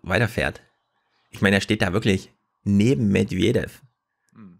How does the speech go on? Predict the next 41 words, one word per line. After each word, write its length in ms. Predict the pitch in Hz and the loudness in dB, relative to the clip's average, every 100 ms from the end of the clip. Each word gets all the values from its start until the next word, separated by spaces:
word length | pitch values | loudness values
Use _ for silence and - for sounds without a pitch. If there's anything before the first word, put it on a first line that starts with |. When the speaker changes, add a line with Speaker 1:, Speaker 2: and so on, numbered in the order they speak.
| _ | _
Speaker 1:
Er 60 | 101 | -4
ist 100 | - | 0
quasi 260 | 104 110 98 | 0 0 2
Nummer 340 | 110 113 110 | 2 2 0
zwei 320 | - - 82 151 | -2 0 0 0
im 100 | 110 | -2
Staat 360 | - 120 147 | -2 -2 -2
oder 160 | 90 85 | -2 -4
so. 260 | 85 65 - _ _ _ _ _ _ _ _ _ _ _ _ - | -6 -8 -12 _ _ _ _ _ _ _ _ _ _ _ _ -2
Also, 240 | 101 98 - - _ _ _ _ _ _ _ _ - | 2 0 -2 -20 _ _ _ _ _ _ _ _ -10
das, 220 | - - | -10 -6
das 180 | 98 - | -6 -2
geht 180 | 101 - | -2 0
über, 260 | 107 104 92 | 2 2 4
wir 140 | 90 | 2
setzen 280 | 98 - 90 | 0 -2 -2
mal 100 | 85 | -2
ein 100 | 87 | -2
Zeichen 320 | 104 104 98 | -2 -2 -2
für 80 | - | -4
die 80 | 87 | -4
Tagesthemen 440 | 98 104 - 87 | -4 -2 -4 -2
wieder 140 | 87 87 | 0 0
aus, 140 | 101 | -4
glaube 220 | - 73 | -4 -2
ich. 80 | 101 | -4
Der 120 | - - _ _ _ - _ _ | -6 -12 _ _ _ -20 _ _
Putin 300 | 113 110 101 | 0 2 2
und 100 | 98 | 2
Schröder, 320 | - 104 101 | 0 2 2
das 120 | 92 | 0
scheint 220 | - 95 98 | -2 -2 0
so 80 | |
eine 220 | 92 92 95 | 0 0 -2
echte, 500 | - 95 92 92 - _ _ _ - | -4 -2 -2 -4 -6 _ _ _ -2
eine 140 | 95 | 2
echte 340 | 90 117 - 95 | 2 2 0 -2
Kumpelschaft, 1000 | - 110 117 90 98 104 90 - - - | 0 -2 2 0 0 -6 -8 -10 -14 -8
Schaft 320 | - 101 - | -2 -2 -2
zu 140 | - | -6
sein. 280 | 90 98 98 | -6 -8 -10